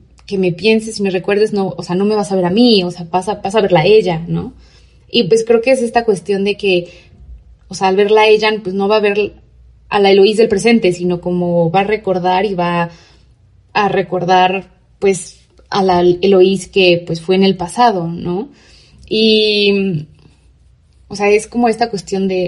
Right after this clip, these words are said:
el recuerdo, ¿no? Y, y la nostalgia, o sea, siento que hay un toque ahí de nostalgia. Y de alguna manera, me, o sea, pensándolo después de la película, porque tuve que sentarme a procesar todo lo que acababa de ver. <laughs>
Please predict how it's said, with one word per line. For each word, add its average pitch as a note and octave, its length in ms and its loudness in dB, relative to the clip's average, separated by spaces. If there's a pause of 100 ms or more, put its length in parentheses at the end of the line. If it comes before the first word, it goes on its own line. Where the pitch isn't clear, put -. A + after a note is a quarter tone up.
el F#3 160 -4
recuerdo, F3 640 -4
¿no? F3+ 300 -6
Y, F#3+ 240 -4
y F#3+ 80 -4
la F3+ 120 -2
nostalgia, F3+ 880 -2
o - 40 -18
sea, F3+ 120 -16
siento F#3 220 -8
que G3 100 -6
hay F#3+ 80 -2
un F#3+ 140 -2
toque F#3 280 -6
ahí F3+ 140 0
de F3+ 100 0
nostalgia. E3 680 -6 (580)
Y A3 140 2
de A#3+ 60 4
alguna A#3 320 2
manera, A3 800 0 (380)
me, F#3+ 300 0
o - 40 -10
sea, F3+ 440 -2 (200)
pensándolo F#3+ 640 0
después F3 320 -4
de F#3 80 -4
la F#3 100 -2
película, E3+ 400 0
porque F3 240 -4
tuve C4+ 240 -6
que A#3+ 120 -2
sentarme F#3+ 500 -4
a F3+ 60 -6
procesar E3+ 500 -6
todo F3+ 140 -4
lo F3 140 0
que F3 80 -10
acababa E3 300 -4
de D#3+ 100 -2
ver. E3 260 -8 (680)
<laughs> C#4 500 2